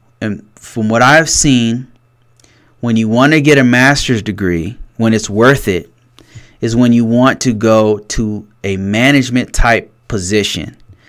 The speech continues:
because most of the jobs out there are, are looking for management, are looking for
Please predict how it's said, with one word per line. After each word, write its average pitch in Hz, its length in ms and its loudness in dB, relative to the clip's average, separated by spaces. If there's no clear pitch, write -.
because 110 540 2
most 123 520 0
of 170 80 4
the 147 100 2
jobs 127 460 4
out 139 380 2
there 104 440 0
are, 107 380 0
are 110 180 -2
looking 127 400 -2
for 113 380 -4
management, 110 880 -2
are 110 160 2
looking 117 240 -2
for 107 340 -4